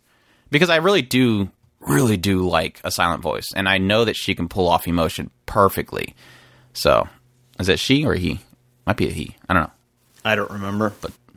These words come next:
Speaker 1: but yeah. I'm super excited. It looks like, uh, looks like Brain's Base is doing a good job. The animation looks fantastic, so. How about you? Have you, did you touch the manga at all?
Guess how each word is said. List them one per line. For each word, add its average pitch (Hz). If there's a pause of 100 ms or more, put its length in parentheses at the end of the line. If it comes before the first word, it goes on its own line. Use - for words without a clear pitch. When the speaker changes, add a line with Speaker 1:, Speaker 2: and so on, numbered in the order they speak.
(2250)
Speaker 1:
but -
yeah. - (840)
I'm 123
super 120
excited. 95 (140)
It 104
looks 127
like, 123
uh, 101 (560)
looks -
like 139
Brain's 110
Base 107
is 98
doing 98
a 95
good 90
job. 87
The 92
animation 92
looks 87
fantastic, 85
so. 82 (1500)
How 135
about 156
you? 139
Have 110
you, 214
did 294
you 247
touch 247
the 240
manga 226
at 247
all? 269